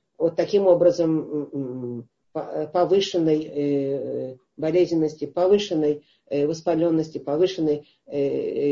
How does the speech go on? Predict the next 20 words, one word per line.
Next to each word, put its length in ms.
э, 40
чувствительности 720
к 100
событию, 680
э, 180
мы 140
по-, 180
мы 140
уже 140
поняли, 420
что 160
это 140
потому, 360
что 160
есть, 340
э, 280
какие-то, 580
значит, 260
мысли, 360
которые, 580